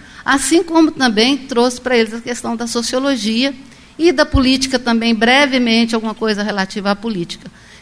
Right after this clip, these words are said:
Então, na verdade, eu me senti completamente dentro da psicologia, tá? A sociologia, a antropologia e a política, você sentiu assim,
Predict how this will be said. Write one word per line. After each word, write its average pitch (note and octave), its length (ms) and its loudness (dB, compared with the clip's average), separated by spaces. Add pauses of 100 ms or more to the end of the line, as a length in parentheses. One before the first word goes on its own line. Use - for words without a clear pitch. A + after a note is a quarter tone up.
Então, B3+ 220 2
na D4 100 4
verdade, B3 720 2
eu G#3+ 120 2
me A#3+ 120 -2
senti B3+ 300 -2
completamente C#4 1000 2
dentro A#3 460 0
da G#3 160 2
psicologia, G3+ 880 2 (380)
tá? F#3+ 260 -2 (420)
A G3 140 2
sociologia, A3+ 960 4
a F3+ 100 0
antropologia A3+ 1040 2
e F#3+ 100 -4
a F#3+ 80 4
política, G3 600 -2
você G#3+ 120 -8
sentiu G#3 440 -4
assim, G#3 300 -2